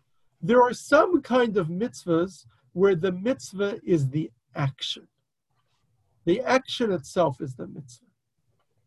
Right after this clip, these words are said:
There are some mitzvahs where the mitzvah is the result. For example, circumcision, the mitzvah is not just for the child to be circumcised,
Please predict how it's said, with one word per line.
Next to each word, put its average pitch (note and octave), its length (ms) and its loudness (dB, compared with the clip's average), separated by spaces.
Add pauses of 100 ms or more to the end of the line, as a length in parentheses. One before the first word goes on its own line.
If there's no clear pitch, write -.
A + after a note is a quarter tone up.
(340)
There G3+ 140 4
are G#3+ 120 2
some C#4+ 420 2
mitzvahs G#3+ 520 -4
where G#3 120 -6
the G#3+ 100 -10
mitzvah A3 360 -10
is G#3 180 -6
the G3 140 -6
result. D3+ 360 -10 (960)
For F#3 120 -4
example, D3 540 -4 (1400)
circumcision, G3+ 1000 0 (280)
the F#3+ 80 0
mitzvah C4+ 380 0
is G#3 220 -2
not G3 280 -4
just D#3+ 380 -2
for D#3 180 -2
the C#3 240 -2 (160)
child D3+ 640 -2
to D#3+ 80 -12
be C3 140 -8
circumcised, C#3+ 840 -10